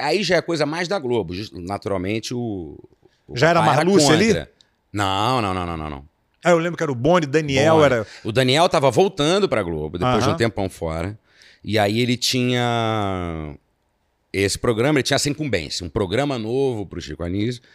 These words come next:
Speaker 1: Sai de Baixo, criação do Sai de Baixo, e aquela série que ele fez, A Justiceira, que era
Speaker 2: Com a Malu, né?
Speaker 1: implementar
Speaker 2: Malu
Speaker 1: com a Malu
Speaker 2: Mader.
Speaker 1: Mader, que depois ele fez o Mulher,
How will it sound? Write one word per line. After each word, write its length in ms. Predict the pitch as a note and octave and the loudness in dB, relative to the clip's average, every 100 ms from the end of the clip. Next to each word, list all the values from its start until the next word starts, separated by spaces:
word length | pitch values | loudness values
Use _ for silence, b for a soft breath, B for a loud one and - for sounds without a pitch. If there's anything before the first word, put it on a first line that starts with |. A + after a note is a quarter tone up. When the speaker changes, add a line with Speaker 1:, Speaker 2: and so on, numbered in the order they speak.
| b | b
Speaker 1:
Sai 280 | - - F2 | -12 -8 -8
de 100 | F2 | -8
Baixo, 540 | G#2 A2 B2+ D#3+ - _ _ _ _ | -2 0 0 -4 -10 _ _ _ _
criação 580 | F#2+ F2+ - A2+ B2+ G2 | -2 -2 -4 -6 -6 -6
do 80 | |
Sai 160 | E2 E2 | -6 -8
de 100 | D#2+ | -6
Baixo, 360 | F2+ F#2+ - - B B B | -6 -6 -8 -14 B B B
e 80 | G#2 | -6
aquela 240 | G#2 B2 A#2 | -2 -2 -2
série 280 | - A#2+ | 0 -2
que 100 | A#2 | -2
ele 120 | A#2+ A2 | -4 -4
fez, 220 | A2+ G#2 | -4 -4
A 60 | |
Justiceira, 720 | A#2+ B2+ - C3+ A2 F#2+ D2 C#2+ _ _ _ _ _ | -4 -6 -8 -6 -4 -4 -6 -12 _ _ _ _ _
que 80 | - | -6
era 80 | G2+ | 0
Speaker 2:
Com 80 | G#2+ | 2
a 40 | |
Malu, 200 | C#3+ C3 C#3+ | 2 2 4
né? 60 | |
Speaker 1:
implementar 480 | C#3+ C3 E3 A2 B2+ | 4 4 2 2 -2
Speaker 2:
Malu 260 | B2+ C3 D3+ | -2 -2 2
Speaker 1:
com 60 | C#3 | 2
a 40 | |
Malu 120 | C3 | 2
Speaker 2:
Mader. 120 | A2+ B2 | 2 2
Speaker 1:
Mader, 380 | G#2 F#2 D#2+ b b _ | 2 -2 -4 b b _
que 120 | D3 | -2
depois 380 | B2+ A#2+ - B2+ | -2 -2 0 2
ele 120 | C3 | 2
fez 240 | B2+ C#3 B2 | -2 -2 -2
o 60 | |
Mulher, 440 | C#3+ D#3+ C#3 A2+ | 0 2 4 4